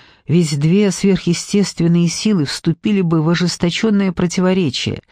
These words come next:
Применение этого бесценного инструмента существенно помогло нам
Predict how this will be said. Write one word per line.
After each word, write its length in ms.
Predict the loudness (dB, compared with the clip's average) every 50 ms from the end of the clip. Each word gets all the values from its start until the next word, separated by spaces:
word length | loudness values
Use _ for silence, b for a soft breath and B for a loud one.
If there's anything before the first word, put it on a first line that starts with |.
| B B B B B B B B B B _
Применение 720 | _ -2 0 2 2 2 2 4 2 4 4 2 2 0 0
этого 300 | 0 0 0 0 0 0
бесценного 560 | 0 -2 -2 -2 -2 0 0 2 2 2 0
инструмента 680 | -2 -2 -4 -2 0 2 2 2 2 2 0 0 -2
существенно 800 | 0 0 -2 -2 0 -2 0 0 -2 -2 -2 -2 0 2 2 0 0
помогло 520 | 0 0 0 0 0 0 0 0 2 2
нам 320 | 2 2 2 0 0 -2